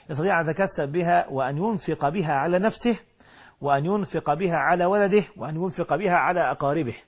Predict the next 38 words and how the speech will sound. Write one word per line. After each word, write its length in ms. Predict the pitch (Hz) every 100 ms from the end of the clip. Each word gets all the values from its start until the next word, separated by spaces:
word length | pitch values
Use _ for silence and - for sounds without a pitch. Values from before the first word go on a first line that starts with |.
| _ - - - -
يا 60 |
إخواننا، 400 | 135 190 214 202
في 80 | 180
الإسلام 460 | 147 135 180 202 202
مفيش 260 | 185 170 -
حاجة 200 | 190 175
اسمها 380 | 190 196 151
أنا 120 | 156 151
ماليش 220 | 175 180
دعوة 200 | 202 175
بالأقارب، 540 | 143 143 190 196 190
ودي 260 | 156 151 185
مش، 200 | 180 - - -
وأنا 140 | 170 170
ما 80 | 160
أعرفهمش، 540 | 160 - 196 196 -
ومفيش 440 | 190 180 165 175
علاقة 260 | 170 190 180
بيننا 260 | 190 190 175
وبين 200 | 160 160
بعضينا 500 | 151 160 196 196 190
والكلام 440 | 180 190 190 202
ده. 160 | 196 190 - -
هذا 340 | - 220 226 214
الكلام 460 | 180 196 220 214
غير 220 | 196 247
موجود 420 | 214 196 180 240 233
في 140 | 185
شريعة 340 | 165 220 180 185
الله 180 | 196
تبارك 400 | 208 190 214 208
وتعالى. 520 | 190 170 170 220 160 107 - - -
ينبغي 580 | 165 185 185 247 214 190
لك 240 | 214 233
أن 320 | 196 175 180 156
تبحث 480 | 247 180 - 196
عن 260 | 190 185 233
أقاربك 840 | - 202 190 196 226 156 - -